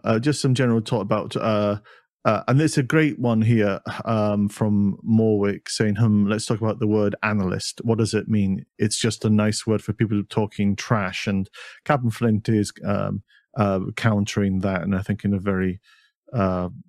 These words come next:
uh, just form. But it's, it's not talking trash, it's talking reason.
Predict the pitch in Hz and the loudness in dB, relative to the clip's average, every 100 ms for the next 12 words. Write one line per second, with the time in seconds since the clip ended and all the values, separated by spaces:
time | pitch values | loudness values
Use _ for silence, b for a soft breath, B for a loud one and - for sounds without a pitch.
0 | - 107 95 92 107 _ - 107 - - | -8 -6 -4 -6 -10 _ -6 -4 -4 -6
1 | - 104 95 B B B _ 123 110 - | -2 -2 -2 B B B _ 0 0 -4
2 | _ - 117 110 - - - - - - | _ -2 -2 -2 -4 -2 -2 -2 -6 -2
3 | 123 120 147 139 - - 123 110 - 98 | -2 0 0 -2 -4 -2 -2 0 0 0
4 | 98 - 107 95 - 107 - - 110 - | 0 0 -2 -2 -6 -6 -6 -2 -2 -2
5 | 107 104 98 98 98 101 110 107 95 101 | 0 2 2 2 2 2 4 4 2 -4